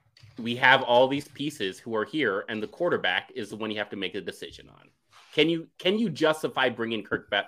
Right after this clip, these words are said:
Cousins back for another year if we're gonna have all these other problems? That's really what I'm trying to say.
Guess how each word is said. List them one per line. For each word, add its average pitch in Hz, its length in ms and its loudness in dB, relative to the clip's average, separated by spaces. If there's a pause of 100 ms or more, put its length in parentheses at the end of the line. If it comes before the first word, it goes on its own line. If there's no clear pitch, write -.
Cousins 98 320 -6
back 92 260 0
for 98 80 -10
another 90 260 -6
year 82 380 -12 (340)
if - 140 -14
we're 104 80 -8
gonna 95 180 -2
have 92 200 0
all 85 140 -4
these 85 180 -12
other 82 160 -14
problems? - 680 -16
That's 110 280 0
really 95 220 -2
what 85 140 -4
I'm 82 140 -12
trying - 260 -18
to - 60 -20
say. - 160 -20